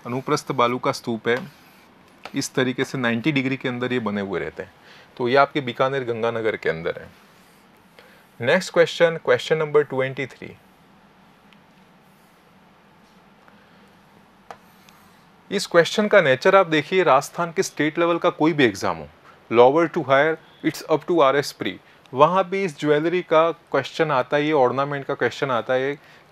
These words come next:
कि महिलाओं के जो आभूषणों से संबंधित क्वेश्चन रिफ्लेक्ट होता ही है। और ये क्वेश्चन है, आज जो पूछा गया है वो है कंदोरा। On which part of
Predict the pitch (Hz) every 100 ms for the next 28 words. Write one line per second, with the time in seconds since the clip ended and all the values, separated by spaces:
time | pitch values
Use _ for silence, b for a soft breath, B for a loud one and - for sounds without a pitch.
0 | 135 127 113 113 131 143 143 131 113 113
1 | 135 143 139 131 139 127 123 131 131 117
2 | 113 - 120 113 - 127 131 - 110 -
3 | 110 85 69 B B B B B 131 127
4 | 135 175 165 151 - 165 151 165 156 -
5 | - 127 151 170 160 135 - 165 151 156
6 | 147 151 143 151 - 131 123 139 123 95
7 | - - _ b b b b b b _
8 | 165 147 220 - 175 165 185